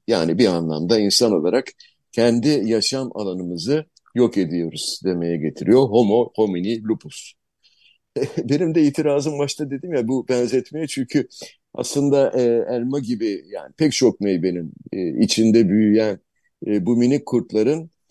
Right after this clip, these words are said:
e, geliştikleri meyveye bir zararları yok. Yani delik oymaktan, yuva yapmanın dışında. Tam aksine elmanın içindeki parazitleri ve zararlı maddeleri yok ediyorlar.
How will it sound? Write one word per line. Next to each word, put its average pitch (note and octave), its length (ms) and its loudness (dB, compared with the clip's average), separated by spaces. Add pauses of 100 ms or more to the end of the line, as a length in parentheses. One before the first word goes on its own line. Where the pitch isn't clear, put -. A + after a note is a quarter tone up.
(240)
e, A2+ 360 -2 (500)
geliştikleri C3 600 -2
meyveye C#3 420 0
bir A#2+ 60 -8
zararları C3 560 -2
yok. C#3+ 260 -6 (840)
Yani - 340 -16
delik F#2 260 -4 (340)
oymaktan, F#2 720 2
yuva F#2 280 4
yapmanın F2 540 0
dışında. E2 520 0 (520)
Tam D3+ 180 4
aksine C3 340 0
elmanın C3+ 580 -2
içindeki B2 800 -4
parazitleri A#2+ 640 -4
ve C3+ 100 0
zararlı B2 440 -2
maddeleri B2 520 -2
yok A2 200 -2
ediyorlar. F#2 460 -8